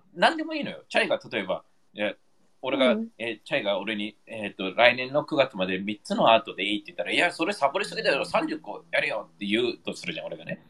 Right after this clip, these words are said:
Speaker 1: で、でも最終的にチャイが、
Speaker 2: うん、うん。
Speaker 1: 「いやいや、十五個ね、
Speaker 2: うん。
Speaker 1: さ-、あ、三はちょっとサボりすぎたな。じゃあ、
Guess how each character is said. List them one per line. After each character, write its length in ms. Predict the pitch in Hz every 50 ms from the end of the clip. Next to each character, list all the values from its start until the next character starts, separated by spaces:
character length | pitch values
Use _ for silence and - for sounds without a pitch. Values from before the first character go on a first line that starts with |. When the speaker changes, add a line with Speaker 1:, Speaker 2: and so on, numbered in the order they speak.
| _ _ - -
Speaker 1:
で、 120 | - 113 - - - _
で 80 | - 165
も 60 | 143
最 140 | - 226 233
終 80 | 214 202
的 100 | 196 -
に 100 | 277 277
チ 80 | 254
ャ 80 | - 202
イ 40 | 202
が、 80 | -
Speaker 2:
う 40 | 202
ん、 40 | 214
う 20 |
ん。 60 | 233 - - -
Speaker 1:
「い 60 | 220
や 100 | 135 127
い 100 | 110 -
や、 160 | 92 87 87 - - _ _ _ _ _ _ -
十 240 | 104 - 156 165 175
五 120 | 170 180
個 140 | - - - 208 - _ _ _
ね、 120 | - 196 208
Speaker 2:
う 40 | 202
ん。 100 | 196 185
Speaker 1:
さ-、 120 | 190 - -
あ、 180 | 120 117 107 -
三 260 | - - 147 147 160
は 100 | 170 170
ち 80 | 180 175
ょ 20 |
っ 20 | -
と 120 | - 131
サ 160 | - - 117
ボ 80 | 117 127
り 60 | 135
す 60 | -
ぎ 120 | 143 151 151
た 100 | - 104
な。 300 | 104 107 110 113 110 - _ _ _ _
じ 120 | 107 117 151
ゃ 140 | 165 151 104
あ、 80 | -